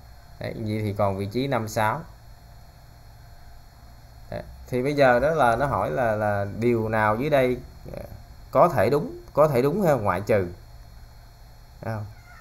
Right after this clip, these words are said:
Bây giờ mình thấy F ở tầng ba thử coi được không nè. Nếu mà F ở tầng ba nè,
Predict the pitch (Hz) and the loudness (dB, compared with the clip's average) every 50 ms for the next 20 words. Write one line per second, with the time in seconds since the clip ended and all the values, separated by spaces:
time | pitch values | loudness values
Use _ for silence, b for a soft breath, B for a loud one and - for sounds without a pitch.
0 | - - - - 117 131 131 131 120 117 120 113 123 131 165 170 160 - - 160 | -20 -20 -18 -6 -2 2 4 4 6 4 4 2 2 2 2 2 2 4 4 4
1 | 196 - - - - 117 104 107 110 113 113 110 113 113 120 127 113 104 87 87 | 4 4 4 4 4 4 4 4 4 4 4 4 2 0 -2 -2 -2 -2 -4 -6
2 | 101 98 107 110 98 - - - - - - - - - - - - - - - | -6 -8 -8 -8 -8 -10 -12 -16 -20 -20 -20 -20 -20 -20 -20 -20 -20 -20 -20 -20
3 | - - 131 151 185 208 165 110 87 131 170 202 175 156 139 113 107 113 117 117 | -10 -4 -2 0 2 2 2 2 4 4 4 6 6 4 4 4 4 6 8 8
4 | 120 120 117 110 101 | 8 8 6 4 0